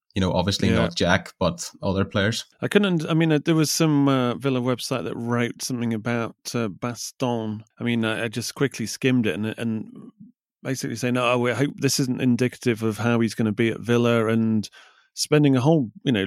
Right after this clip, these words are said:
Speaker 2: lengthy article analysing this ten minutes appearance and saying this reminded them of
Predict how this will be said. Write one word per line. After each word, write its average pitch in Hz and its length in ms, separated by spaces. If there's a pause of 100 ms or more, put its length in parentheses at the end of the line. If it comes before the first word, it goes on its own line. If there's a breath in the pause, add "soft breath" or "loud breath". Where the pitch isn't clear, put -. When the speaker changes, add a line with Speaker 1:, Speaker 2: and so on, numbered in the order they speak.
(120)
Speaker 2:
lengthy 127 520
article 110 680
analysing 113 640
this 110 140
ten 113 300
minutes 110 320
appearance 107 640
and 107 80
saying 113 400
this 117 160
reminded 110 600
them 107 280
of 107 200